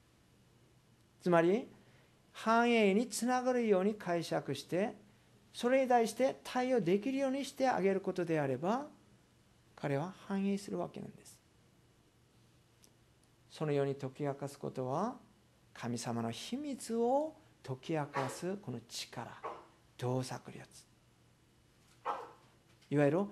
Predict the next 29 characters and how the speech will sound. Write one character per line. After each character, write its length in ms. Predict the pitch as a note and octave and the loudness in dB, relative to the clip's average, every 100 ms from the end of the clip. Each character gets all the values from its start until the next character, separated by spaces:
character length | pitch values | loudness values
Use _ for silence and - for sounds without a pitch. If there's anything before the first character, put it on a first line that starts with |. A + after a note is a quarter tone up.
| - - | -8 -20
そ 200 | - F3 | -6 -2
の 200 | F#3+ - - - _ _ _ C3 | -2 -2 -12 -20 _ _ _ -2
霊 360 | C3 G#3+ C4 | 2 4 4
的 320 | C4 C4 B3+ | 2 -2 -2
な 140 | B3+ B3 | -4 -4
力 320 | - - D#3+ | -6 -8 -8
な 60 | C3+ | -8
ん 40 | |
で 140 | - | -14
す 60 | - | -20
ね。 60 | - | -6
霊 340 | B2+ G3 A#3 | 2 4 4
的 240 | A#3 A#3+ A#3+ | 2 -2 -2
な 100 | G3+ | -4
洞 300 | D#3+ F3 F3+ | -2 -2 -2
察 260 | - F#3+ F#3+ - - - - | -4 -8 -8 -12 -16 -16 -4
力 300 | C#3+ D3+ - | -4 -4 -12
っ 20 | - | -10
て 80 | D3+ | -8
い 60 | |
う 20 | A#2+ | -6
ん 40 | |
で 100 | - | -8
す 80 | - | -16
か。 80 | - - _ _ _ _ A#2 - _ _ _ | -20 -20 _ _ _ _ -20 -20 _ _ _
霊 260 | D3 C3+ F3+ | -6 -4 -2
的 240 | F#3 G3+ | -6 -4
な 100 | G3 F#3+ | -4 -4
力、 320 | - - | -8 -18